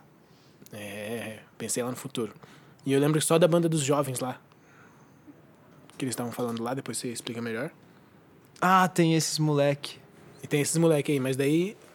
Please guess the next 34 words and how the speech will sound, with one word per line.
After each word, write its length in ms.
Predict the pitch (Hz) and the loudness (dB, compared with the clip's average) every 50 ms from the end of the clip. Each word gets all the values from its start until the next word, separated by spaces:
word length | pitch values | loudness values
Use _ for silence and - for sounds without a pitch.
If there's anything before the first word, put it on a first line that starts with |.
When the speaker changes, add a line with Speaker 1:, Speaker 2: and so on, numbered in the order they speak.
| - - - - - - - - - - | -20 -20 -20 -20 -20 -20 -20 -20 -6 -4
Speaker 1:
me 80 | 160 | -2
fez 220 | 147 - 160 151 151 | 2 2 2 2 2
essa, 340 | 147 - 165 165 156 160 - | 0 0 2 2 2 0 -2
esse 200 | 160 143 - 165 | -4 -6 -2 0
lance, 240 | 151 147 143 135 143 | 0 0 0 -2 -4
assim, 180 | 135 - 139 | -6 -6 -6
porque 180 | 120 - - 139 | -8 -6 -8 -4
também 440 | 123 143 143 147 156 165 165 170 180 | -2 0 2 2 2 2 2 0 0
as 160 | - 147 139 | -2 -4 -2
bandas 320 | 131 143 147 147 143 135 127 | 0 0 0 0 0 -2 -2
do 160 | 135 139 139 | -2 0 0
documentário 480 | 135 135 131 143 139 127 147 143 139 131 | 0 0 -2 -2 -2 -2 0 0 0 0
são 160 | - 156 147 | 0 0 0
mais 380 | 147 143 151 156 151 147 151 | 2 2 2 2 0 0 0
anos 180 | 156 156 147 135 | 0 0 0 0
noventa, 340 | 147 151 139 147 123 120 - 123 | -2 0 0 -2 -2 -2 -4 -6
eu 120 | 120 117 | -6 -6
acho, 220 | 101 - - - | -8 -8 -8 -8
né? 100 | 139 160 156 - - - - - - - - - - - - - - - - - - - - - - - _ - | -8 -10 -10 -12 -20 -20 -20 -20 -20 -20 -20 -20 -20 -20 -20 -20 -20 -20 -20 -20 -20 -20 -20 -20 -20 -20 _ -6
Speaker 2:
Hum, 840 | 123 123 127 123 127 127 131 131 131 127 127 127 127 131 127 123 117 110 - - - - - - - - - - - - - _ - - - - - - - - - - - - - - - - - - - | -4 -2 -2 0 0 0 0 0 0 0 0 0 0 -2 -2 -2 -4 -6 -12 -18 -20 -20 -20 -20 -20 -20 -20 -20 -20 -20 -20 _ -20 -20 -20 -20 -20 -20 -20 -20 -20 -20 -20 -20 -20 -20 -20 -20 -20 -10 -4
acho 180 | - 113 110 - | -2 -2 -2 0
que 40 | - | 2
pega 180 | 143 135 131 139 | 4 4 4 4
uma 120 | 143 139 | 4 4
galera 240 | 131 139 131 131 131 | 4 4 4 4 2
dos 120 | 131 127 | 2 0
anos 120 | 131 131 - | -2 -2 0
setenta. 680 | - 139 127 - - - 113 117 117 110 - - 101 101 - - - - | -2 -2 -2 -4 -4 -2 -2 -2 -2 -4 -6 -8 -12 -14 -16 -20 -20 -16
Speaker 1:
Hum. 160 | 113 110 113 113 - - - - - - - - - - - - - - - - - - - - - - - - | -14 -14 -14 -14 -16 -20 -20 -20 -20 -20 -20 -20 -20 -20 -20 -20 -20 -20 -20 -20 -20 -20 -20 -20 -20 -20 -20 -8
Speaker 2:
Que 160 | - - 113 113 | -4 0 2 4
o, 380 | 110 110 107 104 104 104 104 - | 4 6 4 4 2 2 2 2
o 60 | 113 113 113 | 4 4 4
lance 300 | 120 131 156 156 - 151 | 6 6 4 4 2 0
de, 720 | 127 113 120 120 117 113 113 107 107 104 104 104 101 95 | -2 0 0 0 2 2 2 2 2 2 0 0 -2 -4